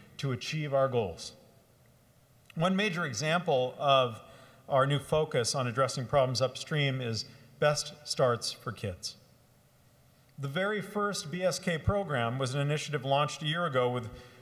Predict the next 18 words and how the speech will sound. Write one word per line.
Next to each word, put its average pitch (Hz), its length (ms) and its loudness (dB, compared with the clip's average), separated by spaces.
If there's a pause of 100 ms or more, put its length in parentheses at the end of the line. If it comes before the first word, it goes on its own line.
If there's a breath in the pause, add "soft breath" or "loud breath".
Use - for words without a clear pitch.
(160 loud breath)
uh, 131 380 0
families, 143 840 0 (420 loud breath)
uh, - 180 -6
who 127 120 0
are 143 100 2
teetering 170 380 0
on 139 140 4
the 131 60 0
brink 143 540 0
of 139 140 2
homelessness 147 580 2
to - 80 -10
keep 180 260 -4
a 147 40 -2
roof 143 320 0
over 123 200 0
their 110 140 4
heads. 101 460 0